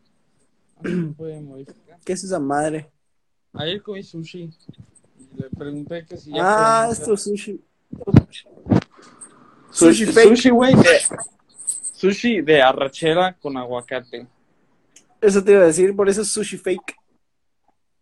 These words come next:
Speaker 1: Sí, pero es sushi a final de cuentas.
Speaker 2: Sí, güey. Así como le puedes poner una pizza, puta pastor y piña y decir que es pizza. Aunque la piña en la pizza está muy deliciosa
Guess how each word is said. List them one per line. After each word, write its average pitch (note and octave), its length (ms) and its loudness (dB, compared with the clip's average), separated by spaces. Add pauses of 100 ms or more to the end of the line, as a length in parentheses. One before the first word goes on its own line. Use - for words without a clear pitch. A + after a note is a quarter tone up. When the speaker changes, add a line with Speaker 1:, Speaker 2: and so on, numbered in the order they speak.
(200)
Speaker 1:
Sí, G3+ 160 -6 (120)
pero D#3+ 420 -6
es - 140 -18
sushi D#3+ 300 -4
a D3+ 80 -2
final C#3 300 -8
de C#3 80 -14
cuentas. B2 520 -12 (2500)
Speaker 2:
Sí, F#3+ 260 -6
güey. G#3 300 0 (280)
Así G3 240 -14
como G#3 140 -2
le G3 100 4
puedes G3 220 -2
poner F3+ 200 -4
una F3 240 0
pizza, F3 540 -4
puta E3+ 260 -6
pastor E3+ 440 -6
y C#3+ 280 -10 (140)
piña G#3 360 -10
y D#3+ 120 -6
decir D3+ 320 -8
que D#3+ 100 -8
es D#3 80 -8
pizza. - 300 -10 (760)
Aunque G3 340 4
la G3+ 320 2
piña D#4 500 2
en G#3+ 100 6
la F#3 160 4
pizza B3 480 2
está G3 320 -2
muy G#3 380 2
deliciosa F3 680 0